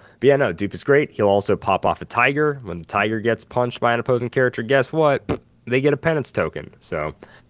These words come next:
pretty fun. Just a bunch of dudes on motorcycles. Comes out to three hundred ninety-five points. Obviously, you can cut down Ghost Rider, do whatever. Mess around with it however you want. But, uh,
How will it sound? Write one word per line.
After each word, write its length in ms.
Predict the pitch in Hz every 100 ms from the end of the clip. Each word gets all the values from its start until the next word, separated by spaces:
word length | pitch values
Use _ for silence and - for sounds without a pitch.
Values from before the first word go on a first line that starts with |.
| _ _
pretty 120 | 165
fun. 400 | 151 135 127 120
Just 180 | 120 -
a 20 | _
bunch 240 | 151 135
of 60 | 123
dudes 200 | 117 104
on 120 | 101
motorcycles. 580 | 98 92 - 92 92 -
Comes 220 | 131 117
out 100 | 110
to 60 | 92
three 180 | 101
hundred 220 | 95 87 87
ninety-five 480 | 85 82 90 80
points. 460 | - 95 87 85 - -
Obviously, 800 | 92 90 92 87 95 90 87 87
you 120 | 95 92
can 120 | 90
cut 300 | - 98 78
down 640 | 90 85 85 85 85 85 107 _ - -
Ghost 240 | 92 85
Rider, 260 | 90 82 82
do 160 | 80 80
whatever. 560 | 85 82 80 80 80 - - - _ _ _ _
Mess 260 | 104 95 -
around 320 | 87 82 85
with 160 | 82 87
it 160 | 82
however 300 | 85 85 82
you 140 | 80 78
want. 500 | 82 80 78 76 - _
But, 340 | 87 80 -
uh, 260 | 76 76 78